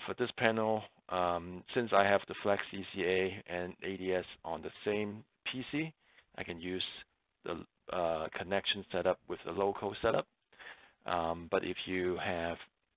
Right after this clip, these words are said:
A D S on one machine, uh, and the flex D C A run on another machine,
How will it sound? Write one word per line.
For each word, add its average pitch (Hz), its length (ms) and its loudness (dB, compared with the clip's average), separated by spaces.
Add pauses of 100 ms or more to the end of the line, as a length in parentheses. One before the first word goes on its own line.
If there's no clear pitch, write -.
A 107 100 -4
D 101 180 4
S 98 100 6 (560)
on 90 180 -4
one 104 140 4
machine, 123 500 2 (1120)
uh, 92 280 6
and 90 180 -2
the 87 120 -8
flex 98 240 4
D 95 160 -6
C 95 80 -2
A 90 40 -2
run 90 140 -2
on 76 120 -4 (140)
another 98 180 -2
machine, 127 500 2